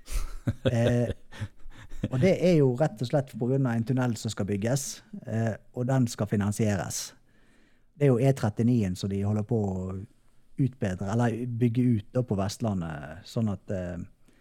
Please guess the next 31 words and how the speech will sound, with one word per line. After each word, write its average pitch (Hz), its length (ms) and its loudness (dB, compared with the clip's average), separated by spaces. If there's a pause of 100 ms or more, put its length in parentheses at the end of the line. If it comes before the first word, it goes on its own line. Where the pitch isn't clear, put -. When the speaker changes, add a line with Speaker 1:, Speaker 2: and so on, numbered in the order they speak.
(440)
Speaker 2:
hovedfartsåren 127 1040 2
skal 110 220 -4
bli 117 220 -2
mer, 98 680 0
eh, 117 60 -8
skal 139 160 0
ikke 127 140 -2
gå 117 140 2
gjennom 107 340 2
sentrum 98 540 0
av 95 140 -4
Volda 101 320 0
og 80 460 -6
sånt 87 240 -6
da. 98 100 -4 (1080)
Speaker 1:
Så, - 300 -2
så - 120 -2
det 120 120 4
kommer 131 220 4
en 117 60 4
tunnel 123 220 6 (200)
Speaker 2:
Derfor. 90 40 0
Speaker 1:
som, 92 360 -4 (120)
som 101 280 0
bringer 101 340 0
deg 92 220 -2
bare 98 340 -2
forbi 101 560 -2
Volda, 92 560 -2
uten 104 280 -4
at, 82 100 -6